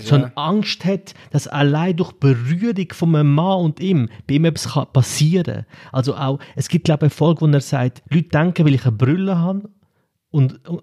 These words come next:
dass ich intelligent bin und denken, dass ich das verstehe. Aber ich bin strohdumm eigentlich, aber ich wirke so. Und das ist so geil mit der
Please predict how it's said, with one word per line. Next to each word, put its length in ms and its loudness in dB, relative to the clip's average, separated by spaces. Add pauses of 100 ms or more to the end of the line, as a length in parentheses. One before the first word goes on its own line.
dass 220 0
ich 100 0
intelligent 720 2
bin 260 -6 (540)
und 180 0
denken, 160 0
dass 160 -2
ich 60 -12
das 160 -2
verstehe. 220 -2
Aber 40 -20
ich 60 -8
bin 80 4
strohdumm 560 -2
eigentlich, 480 -8
aber 140 -2
ich 180 -2
wirke 320 2
so. 340 -2 (140)
Und 100 -10
das 160 -6
ist 180 -6
so 140 -4
geil 240 -6
mit 120 -4
der 180 -4